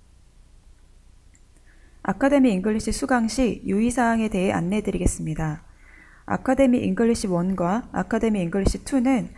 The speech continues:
차례대로 수강하여야 합니다. 이번 가을 학기에 아카데미 잉글리시 원을 이수하고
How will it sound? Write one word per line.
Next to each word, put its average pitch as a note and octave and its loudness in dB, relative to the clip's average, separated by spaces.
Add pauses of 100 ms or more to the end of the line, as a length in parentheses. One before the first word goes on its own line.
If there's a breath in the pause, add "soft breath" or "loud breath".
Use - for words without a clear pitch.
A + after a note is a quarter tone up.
(220 loud breath)
차례대로 D4 2
수강하여야 B3 0
합니다. D#3+ -4 (380 soft breath)
이번 A3 -2
가을 F#3+ 0
학기에 G#3+ -2
아카데미 G#3 -2
잉글리시 G3+ -2
원을 F3+ -2
이수하고 A#3+ -2